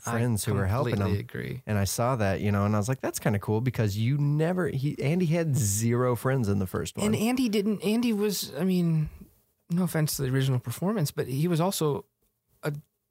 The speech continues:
Speaker 1: smaller child
Speaker 2: Very
Speaker 1: who
Speaker 2: true. Like seven, right?
Speaker 1: who
Speaker 2: Seven or
Speaker 1: was
Speaker 2: eight, maybe.
Speaker 1: basically just terrified and ran from him and,
Speaker 2: Mm-hmm.
Speaker 1: ex-, and, and was hoping that his mom and, and, uh, the police, uh,
Speaker 2: Yeah.
Speaker 1: detective would take care of it.
Speaker 2: Yeah.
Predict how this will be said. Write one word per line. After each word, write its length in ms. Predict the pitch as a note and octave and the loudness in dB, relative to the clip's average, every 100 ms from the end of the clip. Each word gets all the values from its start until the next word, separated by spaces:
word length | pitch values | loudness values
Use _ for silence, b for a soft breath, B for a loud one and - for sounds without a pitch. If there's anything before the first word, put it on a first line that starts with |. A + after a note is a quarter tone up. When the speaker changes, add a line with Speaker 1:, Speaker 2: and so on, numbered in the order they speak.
| F3+ | -6
Speaker 1:
smaller 920 | - - D#3 D3+ D3 D#3 C#3+ A2 F#2 | -4 0 0 2 2 2 2 0 -2
child 400 | - - G#2+ G#2+ A#2+ | -4 -2 0 -2 -4
Speaker 2:
Very 400 | A2+ G#2+ - G#2 | -2 0 2 2
Speaker 1:
who 120 | D3+ | 2
Speaker 2:
true. 260 | A2+ F#2+ G2+ | 0 0 -4
Like 200 | G2 F#2+ | -4 -2
seven, 360 | - A#2+ G2 F2 | 0 0 0 0
right? 240 | F2+ G2 | 0 0
Speaker 1:
who 60 | B2+ F#3 | 0 0
Speaker 2:
Seven 160 | F2 | 0
or 40 | D#3+ | 2
Speaker 1:
was 160 | D3+ G2+ | 0 0
Speaker 2:
eight, 100 | G2+ | -2
maybe. 340 | G#2 G#2 G#2+ - | -2 -2 -4 -4
Speaker 1:
basically 500 | G3 G#3+ F#3+ E3+ D3+ | 0 0 0 0 0
just 260 | C3+ B2 - | 0 -2 -2
terrified 640 | E3+ E3 D3+ A#2+ A#2 G#2+ | -2 0 0 0 0 0
and 240 | G#2 C#3 | 0 0
ran 300 | D#3+ A#3+ B3+ | 0 0 0
from 300 | - G2+ G#2+ | -2 -2 0
him 180 | G#2+ A2+ | 0 2
and, 100 | A2+ | 2
Speaker 2:
Mm-hmm. 180 | G#2+ G#2+ | 2 2
Speaker 1:
ex-, 180 | A2+ - - | -2 -4 -10
and, 180 | - A#2+ | -8 -6
and 180 | A2+ A#2+ | -4 -4
was 120 | A#2+ | -2
hoping 340 | B2 C#3+ C#3 C3 | 0 -2 0 2
that 120 | A#2+ | 2
his 120 | B2 | 2
mom 340 | A#2+ A#2 A#2 C3 | 2 2 2 2
and, 220 | A#2 G#2 | 0 0
and, 220 | A2+ A#2+ | -2 -2
uh, 220 | A#2 A#2 | -2 -2
the 160 | C3+ B2 | -4 -6
police, 480 | - C3+ D3 - - | -4 -2 0 -2 -2
uh, 320 | E2+ A#1 B2+ | -2 -2 -4
Speaker 2:
Yeah. 60 | C3 | -2
Speaker 1:
detective 360 | G#2 G2+ A#2 | 0 2 0
would 100 | A2+ | 0
take 180 | A2 A#2 | 0 0
care 180 | A2+ G#2 | 0 0
of 80 | G#2+ | 2
it. 200 | D3 - | 0 0
Speaker 2:
Yeah. 220 | A2+ C#3+ | 0 0